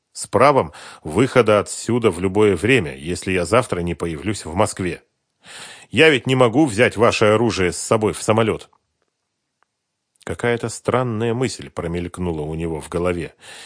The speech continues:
и сразу исчезла. «Потом успею продумать», решил он. «У меня будет много времени». Выходя из квартиры, он обернулся, взглянув на неё. Она стояла, скрестив руки на груди.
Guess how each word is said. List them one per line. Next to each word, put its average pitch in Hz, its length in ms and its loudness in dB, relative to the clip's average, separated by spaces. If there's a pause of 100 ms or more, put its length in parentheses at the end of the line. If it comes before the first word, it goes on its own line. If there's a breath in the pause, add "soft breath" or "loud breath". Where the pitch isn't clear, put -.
(100)
и - 80 -6
сразу 110 400 0
исчезла. 55 600 -10 (1200)
«Потом 120 360 0
успею 67 360 -14
продумать», 71 460 -16
решил 71 360 -12
он. 65 220 -14 (420 soft breath)
«У 87 100 -6
меня 92 260 0
будет 95 360 -2
много 95 440 2
времени». 80 520 -16 (680)
Выходя 95 500 0
из 90 100 -6
квартиры, 123 640 -4 (480 soft breath)
он 107 200 0
обернулся, 120 580 0
взглянув 85 480 -6
на 82 60 -8
неё. 65 320 -14 (420)
Она 92 260 -4
стояла, 104 520 -2
скрестив 101 580 -6
руки 107 260 -4
на 76 100 -10
груди. 71 340 -14